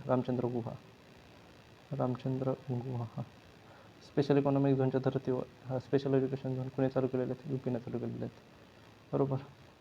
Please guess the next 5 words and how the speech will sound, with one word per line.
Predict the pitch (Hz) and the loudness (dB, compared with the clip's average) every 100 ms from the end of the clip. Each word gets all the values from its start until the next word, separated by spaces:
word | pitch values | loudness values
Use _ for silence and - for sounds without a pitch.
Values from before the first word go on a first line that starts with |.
| - - - - - - - - - 60 - - - - - - - - | -20 -20 -20 -20 -20 -20 -20 -20 -20 -20 -20 -20 -20 -20 -20 -20 -20 -4
मग | 147 | 6
तो | 160 | 8
जागतिक | 143 143 143 | 8 4 4
मृदा | 139 139 135 | 8 10 10
दिवस | 131 | 6